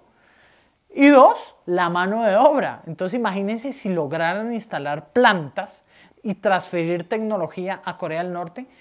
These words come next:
la transformaría totalmente. Y esa es la visión que tiene Moon Jae-in y esa es la visión que tienen la mayoría de coreanos. Ellos no están asustados como nos lo presentan los medios de comunicación, que el mundo se va a acabar por una guerra de las Coreas,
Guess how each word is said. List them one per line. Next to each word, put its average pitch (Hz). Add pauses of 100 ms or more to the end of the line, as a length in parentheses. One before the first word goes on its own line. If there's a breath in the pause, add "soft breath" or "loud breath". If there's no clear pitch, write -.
(100)
la 214
transformaría 175
totalmente. 165
Y 240
esa 330
es 311
la 302
visión 202
que 240
tiene 226
Moon 220
Jae-in 202 (360 loud breath)
y 196
esa 220
es 262
la 262
visión 190
que 226
tienen 220
la 214
mayoría 147
de 175
coreanos. 143
Ellos 190
no 220
están 226
asustados 180 (260 soft breath)
como 185
nos 175
lo 165
presentan 170
los 180
medios 165
de 202
comunicación, 180 (240 loud breath)
que 220
el 196
mundo 208
se 208
va 165
a 165
acabar 196
por 214
una 208
guerra 202
de 202
las 175
Coreas, 180